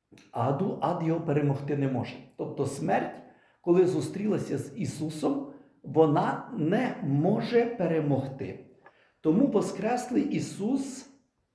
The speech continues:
перемагає найстрашнішого ворога. Цим найстрашнішим ворогом є смерть.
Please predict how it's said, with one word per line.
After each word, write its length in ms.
перемагає 760
найстрашнішого 1000
ворога. 600
Цим 260
найстрашнішим 720
ворогом 420
є 200
смерть. 640